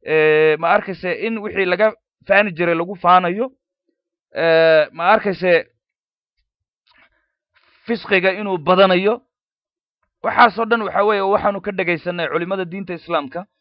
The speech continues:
ee fasiraysay aayadaha, aayaadka Alle iyo sunnaha Nebi Maxamed, calayhi salaatu wasalaam, axaadiistiisii. Is there still, ma waxaa jira some honesty,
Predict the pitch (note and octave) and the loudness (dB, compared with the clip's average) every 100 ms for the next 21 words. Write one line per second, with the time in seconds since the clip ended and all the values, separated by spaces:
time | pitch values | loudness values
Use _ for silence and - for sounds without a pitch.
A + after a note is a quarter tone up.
0 | _ _ _ _ - D#3+ D#3 D#3+ G3+ F3+ | _ _ _ _ -6 -6 -6 -8 -6 -6
1 | D#3+ E3 D3+ D#3 D#3 E3 F#3 D#3+ C#3+ D#3+ | -6 -8 -6 -2 -2 2 2 0 -2 0
2 | F#3+ F3 - C3+ D#3+ F#3+ D#3+ D#3+ D3 - | 2 0 0 -2 2 0 -2 -4 -6 -6
3 | - - E3 F3+ E3 F3+ E3+ D3 - D3 | -18 -14 -6 -4 -2 -4 -8 -8 -8 -8
4 | C3 C#3+ F3 E3 C#3 D3+ E3 - D3 D3 | -4 -2 -2 -6 -8 -6 -6 -8 -10 -8
5 | C3+ C3+ C#3 C#3 D#3+ _ C3 A2+ A#2 - | -6 -8 -8 -10 -14 _ -20 -16 -18 -20
6 | _ _ _ _ _ _ F3+ C#3 F3 B3+ | _ _ _ _ _ _ -12 -4 4 6
7 | B3 G3+ - B3 A3 G3+ A3+ - G3+ F3+ | 6 0 -2 -2 2 2 2 4 4 4
8 | E3+ F3+ - A#3+ A#3 A#3 G#3+ - G3 | 2 2 4 0 2 0 0 -6 -14